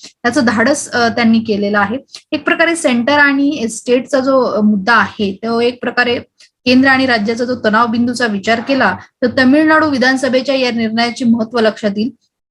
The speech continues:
या राज्याप्रमाणे अनेक राज्यात प्रादेशिक अस्मितावाद पक्ष प्रबळ आहे. भारतासारख्या खंडप्राय देशात तसं होणं नैसर्गिकच आहे. अशा वेळी राज्यांनीही पश्चिम बंगाल, महाराष्ट्र, आंध्र प्रदेश या नीट परीक्षा विरुद्ध भूमिका घेतल्यास आश्चर्यच नाही का?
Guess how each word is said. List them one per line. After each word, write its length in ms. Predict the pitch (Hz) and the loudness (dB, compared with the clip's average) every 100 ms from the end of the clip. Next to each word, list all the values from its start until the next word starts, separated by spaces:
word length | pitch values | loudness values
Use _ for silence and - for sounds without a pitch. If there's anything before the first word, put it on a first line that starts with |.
| _ | _
या 240 | 226 247 311 | 4 4 4
राज्याप्रमाणे 600 | 320 294 294 277 277 269 | 2 0 0 2 2 2
अनेक 280 | 254 262 254 | 2 0 -2
राज्यात 320 | 247 214 247 | -2 -2 -6
प्रादेशिक 600 | - 226 214 240 302 - | 0 2 4 0 -4 -4
अस्मितावाद 640 | 226 - 247 240 247 254 254 240 | -4 0 0 2 2 2 0 -6
पक्ष 260 | 233 - | -8 -8
प्रबळ 320 | 233 220 214 | -4 0 2
आहे. 240 | 226 202 277 - _ - | 2 0 -4 -12 _ -2
भारतासारख्या 640 | 247 226 269 294 294 294 302 | 0 0 0 0 0 0 -2
खंडप्राय 440 | 262 226 240 269 262 | 0 0 2 0 0
देशात 360 | 220 208 226 - | -2 -2 -4 -4
तसं 180 | 233 277 | -4 -2
होणं 260 | 269 269 254 | 2 2 2
नैसर्गिकच 720 | 214 208 240 240 247 226 220 | 0 0 -4 -4 -4 -4 0
आहे. 240 | 202 233 - _ _ | 0 -2 -10 _ _
अशा 260 | 226 277 262 | -4 0 2
वेळी 200 | 269 254 | 2 2
राज्यांनीही 760 | 220 202 240 262 277 254 196 | 2 2 0 2 2 2 0
पश्चिम 360 | 214 - 262 247 | -4 -4 0 0
बंगाल, 360 | 233 226 214 | 2 2 0
महाराष्ट्र, 600 | 208 220 220 226 - 214 | 0 0 0 -2 -4 -2
आंध्र 240 | 208 214 233 | 2 2 0
प्रदेश 500 | 240 - 214 196 - _ - - | -2 -2 0 -2 -4 _ -16 -4
या 280 | 220 262 294 | 0 2 2
नीट 340 | 262 262 277 | 2 0 -2
परीक्षा 380 | - 269 - 277 | -4 -4 -2 -4
विरुद्ध 340 | 254 247 226 | 0 0 0
भूमिका 400 | 247 226 233 247 | 2 2 2 2
घेतल्यास 460 | 226 240 226 226 202 | 0 -2 -2 -2 -2
आश्चर्यच 480 | 202 - 262 262 269 | -4 -2 0 0 0
नाही 260 | 254 220 196 | 0 0 2
का? 180 | 196 | 0